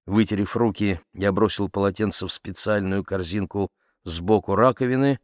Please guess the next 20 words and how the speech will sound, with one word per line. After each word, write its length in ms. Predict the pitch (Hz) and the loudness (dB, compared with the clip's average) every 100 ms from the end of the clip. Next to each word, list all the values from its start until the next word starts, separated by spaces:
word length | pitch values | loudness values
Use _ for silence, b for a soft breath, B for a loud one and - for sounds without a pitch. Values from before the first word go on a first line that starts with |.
| _ _ _ _ | _ _ _ _
и 100 | - | -2
вернулся 500 | 101 104 117 120 117 | 0 2 2 2 0
в 80 | 98 | -2
зал. 380 | 87 98 92 - _ _ _ _ _ _ _ | 2 4 4 0 _ _ _ _ _ _ _
С 140 | - | -6
неудовольствием 800 | 101 110 151 190 - - 139 123 | -2 2 4 2 0 0 0 2
я 140 | 117 | 4
увидел, 380 | 117 120 160 156 | 4 4 2 0
что 220 | 143 - | 0 -2
за 140 | 92 101 | 0 2
моим 260 | 104 95 | 4 4
столиком 580 | 92 - 95 95 98 143 | 0 -2 -2 -2 0 -2
кто-то 380 | - - 76 - | -2 -8 -10 -8
сидит. 560 | - 110 123 98 - _ _ _ _ _ _ _ _ | -8 -8 -8 -12 -14 _ _ _ _ _ _ _ _
Не 120 | 190 | -2
доходя 400 | 180 165 101 101 | 0 2 2 4
до 80 | 95 | 4
него 220 | 95 98 | 2 0
шагов 360 | 92 92 95 92 | 0 0 0 -2
пяти, 400 | 104 92 131 156 | -4 -4 -4 -6